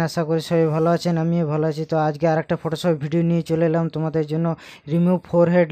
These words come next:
line easy Photoshop টিউটোরিয়াল। Photoshop-এ কীভাবে যে কোনো, ও, কপালের কাছে লাইনের যদি দাগ থাকে সেটা আমরা কীভাবে রিমুভ করব সম্পূর্ণ বাংলা শিখব। ভিডিওটি যদি ভালো লাগে থাকে ভিডিওটা অবশ্যই লাইক করবেন, শেয়ার করবেন, সাবস্ক্রাইব অবশ্যই করবেন। এরকম নতুন নতুন জিনিস আপনারা শিখতে পারবেন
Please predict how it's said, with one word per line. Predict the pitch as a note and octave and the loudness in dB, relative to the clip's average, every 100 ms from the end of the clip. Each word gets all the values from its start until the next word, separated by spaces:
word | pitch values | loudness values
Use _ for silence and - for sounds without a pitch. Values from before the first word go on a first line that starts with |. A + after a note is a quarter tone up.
| E3 | 0
line | E3 F3 E3+ | 2 2 2
easy | E3 D#3 F3+ - | 0 -2 -4 -4
Photoshop | D#3 D3+ F3 D#3 | -8 -4 -4 -2
টিউটোরিয়াল। | E3+ D#3 C#3+ C3+ B2+ A#2+ - | -4 -4 -4 -4 -6 -12 -10
Photoshop-এ | D3+ E3 F#3 E3+ - | -6 -6 -6 -6 -6
কীভাবে | E3+ F3 F3 D#3+ | -2 -2 -2 -4
যে | E3 | -4
কোনো, | F3+ F#3 F3 - - - D#3+ | 0 0 -2 -8 -20 -8 -2
ও, | E3 - | -2 -2
কপালের | D#3 F3 F3 E3+ | -4 0 0 0
কাছে | E3 E3+ D#3 | -2 -2 -2
লাইনের | D3+ E3 E3+ D#3 D3+ | 0 0 0 -2 -4
যদি | D#3 D#3+ | -4 -2
দাগ | D#3 D#3 | -2 -2
থাকে | F3+ E3 - | -4 -4 -4
সেটা | E3 E3+ | -2 0
আমরা | E3+ D#3+ - | 0 -2 -2
কীভাবে | E3 E3 E3 | -2 0 0
রিমুভ | D#3+ E3+ D#3+ F3 | 0 -2 -2 -4
করব | F3 E3+ | -4 -4
সম্পূর্ণ | D#3+ D#3+ E3 E3 D3+ | -6 -4 -4 -2 -2
বাংলা | D#3 D#3 D3 | -2 -4 -4
শিখব। | C3 C3+ B2+ | -6 -6 -6
ভিডিওটি | C#3+ E3 E3 E3 | -4 -4 -4 -4
যদি | E3 D3+ | -4 -2
ভালো | E3 | -2
লাগে | E3 E3 | -2 -2
থাকে | E3+ E3+ - - - | -4 -6 -8 -20 -4
ভিডিওটা | D#3 D#3+ E3+ D#3 | -2 2 2 0
অবশ্যই | D#3+ E3+ D3+ | -2 -2 0
লাইক | D#3 D#3 E3+ | -2 -2 -4
করবেন, | D#3 E3+ E3 | -2 -4 -4
শেয়ার | E3 D#3 D3+ | -4 -2 -2
করবেন, | D#3+ E3 E3+ | -4 -4 -4
সাবস্ক্রাইব | D#3 C#3+ - E3 D#3 | -6 -8 -4 -4 -4
অবশ্যই | D#3 E3 D#3+ | -6 -6 -6
করবেন। | E3 E3+ E3 | -4 -4 -2
এরকম | D#3+ D3+ E3 | -4 -4 -6
নতুন | D#3 E3+ E3 | -6 -4 -6
নতুন | D#3+ E3 D3+ | -4 -6 -4
জিনিস | D#3+ D#3+ D#3 | -4 -4 -6
আপনারা | D#3 D#3 | -4 -6
শিখতে | - - D#3+ | -8 -8 -6
পারবেন | D#3 D#3+ | -4 -4